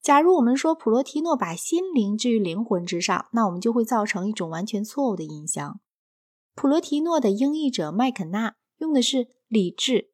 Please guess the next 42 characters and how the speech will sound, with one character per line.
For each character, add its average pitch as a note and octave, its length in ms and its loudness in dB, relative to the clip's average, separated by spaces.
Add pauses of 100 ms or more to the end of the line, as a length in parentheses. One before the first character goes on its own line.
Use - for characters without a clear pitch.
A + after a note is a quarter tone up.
(180)
原 G3 280 0
则， D#3+ 360 -6 (400)
这 G#4 120 4
个 E4+ 120 4
字 F4 240 2
也 A3 100 4
还 F3+ 220 -2
是 C#4+ 120 -4
不 C4+ 140 -2
妥 D#3+ 180 -4
当， E3 300 -8 (300)
而 D#4+ 180 4
且 F4+ 160 2
也 B3 100 4
并 D4 220 0
没 B3+ 100 6
有 C#4 140 2
能 G3 380 -4
提 G3 200 0
示 C4 220 -2
它 C#4 180 -2
是 B3+ 200 2
适 D4 280 0
宜 A#3+ 320 2 (140)
宗 F4 320 -2
教 D#4 260 4
崇 F3+ 380 -8
拜 D#4 260 -2
的 G#3 80 -4
一 G3 160 -6
种 E3+ 240 -8
对 F3 160 -6
象。 E3+ 360 -8 (600)
印 F#4+ 180 -2
泽 A#3+ 120 0
教 D4 200 -2
长 F3+ 260 -4
用 A#3+ 160 0
的 F3+ 100 -2
是 F#3 220 -4
精 C4+ 260 -2
神 F#3 280 -8